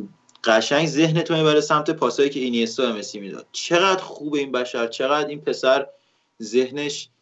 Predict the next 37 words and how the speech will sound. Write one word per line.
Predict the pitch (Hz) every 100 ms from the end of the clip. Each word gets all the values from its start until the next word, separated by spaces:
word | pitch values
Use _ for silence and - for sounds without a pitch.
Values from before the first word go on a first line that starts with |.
| _ _ _ -
اه، | 104 104 101
خلاقه | - - 117 104 104 117 120 117 107
و | 107 101 92 - _
این | 120 127 120 113
نیروی | 113 110 135
جوانیش | 131 120 113 117 127 -
چقدر | 139 139 123
می‌تونه | 120 127 120
کمک | - 113 117
بارسا | 120 107 104
بیاد. | 123 120 104 - _ _ _ _ _ _ _ _ _
عالی | - 147 170
بود | 180 143
دیگه، | 113 120
یعنی | 123 120 123
یه | 147 151
فول | 156 139
پکیجی | 117 139 131 151 156
بود | 165 165
که | - 165 165 156 - - _ _ _
من | 117 131 151 120
نمیتونستم | 143 156 139 120 117 120
از | 113
این | 120
انتظار | 117 117 113 113
داشته | 110 -
باشم | 107 - 117 113
الان | 110 110 110 -
ارائه | 110 107
بده، | 101 104
ولی | 110
خب | 117 - 143 - - _
پاس | - 127
پشت | 147 143 127 -
پا، | 120 - 135
قرارگیری | 139 120 113 113 123
توی | 127 135 135 135